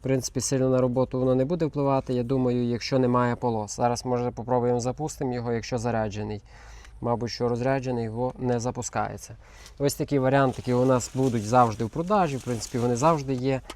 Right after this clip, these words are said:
Poco C сімдесят п'ятий це у нас в коробочці був. Зараз глянемо, що там по ньому, інформація яка.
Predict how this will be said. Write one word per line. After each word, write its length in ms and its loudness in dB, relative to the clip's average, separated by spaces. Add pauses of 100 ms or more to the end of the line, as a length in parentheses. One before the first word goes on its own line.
(100)
Poco 200 2
C 240 0
сімдесят 380 -2
п'ятий 340 2
це 140 -10
у 100 -4
нас 180 -4
в 40 -20
коробочці 600 -2
був. 240 -2 (920)
Зараз 260 -6
глянемо, 480 0
що 220 -4
там 180 -4
по 120 0
ньому, 300 0
інформація 720 0
яка. 340 -2